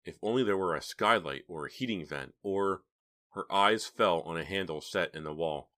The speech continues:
A small spark of relief jumped within her. It might just be a cupboard, but maybe. She opened the small door and almost cried with relief. It was part of the old dumbwaiter system that Justine had talked about.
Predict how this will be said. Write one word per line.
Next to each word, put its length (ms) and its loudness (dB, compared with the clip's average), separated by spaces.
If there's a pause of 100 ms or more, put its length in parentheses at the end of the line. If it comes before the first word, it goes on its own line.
(360)
A 60 -8
small 340 0
spark 280 -2
of 120 0
relief 340 -2
jumped 300 -4
within 240 -2
her. 240 -8 (280)
It 100 -4
might 180 2
just 200 -2
be 100 0
a 60 0
cupboard, 500 -2
but 180 -2
maybe. 500 0 (600)
She 200 -10
opened 280 4
the 60 2
small 340 2
door 260 0
and 180 -4
almost 300 -2
cried 280 2
with 160 -4
relief. 440 -6 (460)
It 60 -10
was 180 -4
part 320 4
of 60 -8
the 120 -2
old 220 2
dumbwaiter 440 4
system 360 -8
that 140 -4
Justine 320 -6
had 160 -4
talked 240 0
about. 340 -4